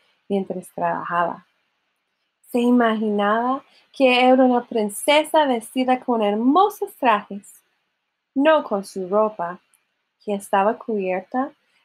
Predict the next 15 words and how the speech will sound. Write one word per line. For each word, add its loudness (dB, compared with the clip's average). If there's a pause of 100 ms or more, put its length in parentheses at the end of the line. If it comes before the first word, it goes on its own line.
(100)
de 2
cenizas -2
de -2
la -4
chimenea. -8 (1300)
"¡Cenicienta! 0 (560)
¡Cenicienta!", 2 (480)
le -8
decían -8
burlándose -8
sus -20
hermanastras. -12 (1300)
Pero 0 (560)
Cenicienta -2
estaba 2